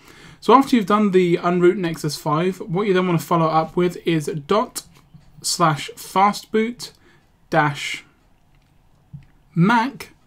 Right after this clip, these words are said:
space flash space bootloader, and then do space bootloader again. And then what you wanna do then is press tab, and what it's gonna do then is it's gonna autofill the next section for you from the Unroot Nexus five folder.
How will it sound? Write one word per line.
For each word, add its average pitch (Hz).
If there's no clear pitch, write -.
space -
flash -
space -
bootloader, 151
and 156
then 151
do 147
space 220
bootloader 160
again. 170
And 165
then 185
what 254
you 269
wanna 240
do 196
then 190
is 170
press -
tab, 180
and 175
what 208
it's 220
gonna 190
do 156
then 156
is 156
it's 156
gonna 165
autofill 180
the 156
next 160
section 160
for 214
you 156
from 185
the 185
Unroot 165
Nexus 156
five 135
folder. 165